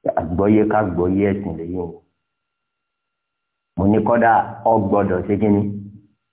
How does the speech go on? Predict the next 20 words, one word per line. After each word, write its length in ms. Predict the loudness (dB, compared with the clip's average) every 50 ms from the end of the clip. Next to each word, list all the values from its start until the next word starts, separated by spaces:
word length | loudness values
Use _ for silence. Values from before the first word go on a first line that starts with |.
| _ _ _ _ _ _ -8
Ó 40 | -6
gbọ́dọ̀ 340 | -2 0 0 0 0 -2 -4
ṣe 100 | -2 -2 0
irú 160 | 0 2 2
iṣẹ́ 220 | 2 2 2 2 2
báwọn. 280 | 2 2 0 -2 -4 -10 -14 -20 -20 _ _ _ _ _ _ _ _ _ _ _ _ _ _ _ _ _ _ _ _ _ _ _ _ _ _ _ _ _ _ _ _ _ _ _
Maslaha 760 | -2 0 0 0 -2 -2 -2 0 2 2 0 0 0 0 0 0 0
Islam, 920 | -2 -4 -8 -10 -10 -4 -2 0 2 2 2 2 0 -4 -6 -10 -12 -14 -8
interest 580 | -6 -4 -4 -6 -4 -4 -2 0 0 -2 -4 -8
Mùsùlùmí, 800 | -6 -6 -6 -6 -6 -10 -10 -12 -12 -12 -10 -8 -8 -6 -4 -2 -4 -4 -4 -10 -18 -20 _ _ _ _ _ _ _ _ _ _
ó 60 | 0 2
necessitate 840 | 4 4 2 0 0 0 -2 -2 -2 -2 -6 -6 -2 -2 0 0
kí 180 | 0 -2 -6 -8 -8 -4
irú 220 | -2 0 2 2
obìnrin 440 | 2 2 0 -2 -4 -2 0 2 4
bí 80 | 4 4
ó 80 | 4
ṣe 160 | 4 2 0 0
kí 140 | 0 0
ni, 140 | 0 0 -2